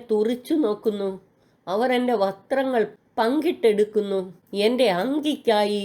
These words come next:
അവർ നറുക്കിടുന്നു" എന്ന്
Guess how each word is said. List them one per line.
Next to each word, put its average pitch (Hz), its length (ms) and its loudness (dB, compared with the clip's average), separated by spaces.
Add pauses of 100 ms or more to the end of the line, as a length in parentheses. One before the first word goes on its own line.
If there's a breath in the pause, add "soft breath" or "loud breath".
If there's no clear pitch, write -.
(200)
അവർ 185 240 0 (560 soft breath)
നറുക്കിടുന്നു" 160 840 -2 (580)
എന്ന് 160 320 0